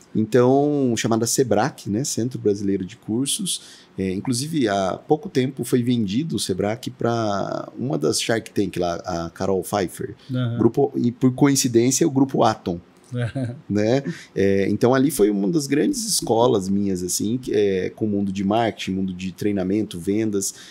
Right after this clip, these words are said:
Speaker 1: vendendo cursos profissionalizantes. No final, o sebrac cresceu, hoje é uma das redes mais premiadas do, do Brasil. Trabalhei também numa segunda empresa que era uma empresa de software, instalando software pra pequenas empresas, e lá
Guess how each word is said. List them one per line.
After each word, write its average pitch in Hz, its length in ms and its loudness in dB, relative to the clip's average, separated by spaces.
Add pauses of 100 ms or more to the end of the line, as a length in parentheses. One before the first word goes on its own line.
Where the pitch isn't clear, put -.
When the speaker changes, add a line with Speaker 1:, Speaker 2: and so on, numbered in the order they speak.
(160)
Speaker 1:
vendendo 123 340 2
cursos - 320 0
profissionalizantes. 135 1000 -2
No 98 100 -8
final, 104 240 -4
o 117 60 -2
sebrac 113 280 -4
cresceu, 123 400 0
hoje 117 200 2
é - 20 6
uma 117 140 2
das 113 160 0
redes 110 240 -2
mais 110 480 0 (320)
premiadas 113 720 2
do, 95 180 -4
do 95 140 -6
Brasil. 101 680 -2 (240)
Trabalhei 170 340 6
também 143 280 2
numa 139 180 2
segunda 131 360 2
empresa 123 380 0
que 120 220 -2
era 113 140 2
uma 110 120 2
empresa 110 300 -2
de 107 140 -8
software, - 480 0 (600)
instalando 104 560 0
software 104 340 -4
pra 98 100 -8
pequenas 107 340 -4
empresas, 123 340 -2
e 170 40 4
lá 151 240 6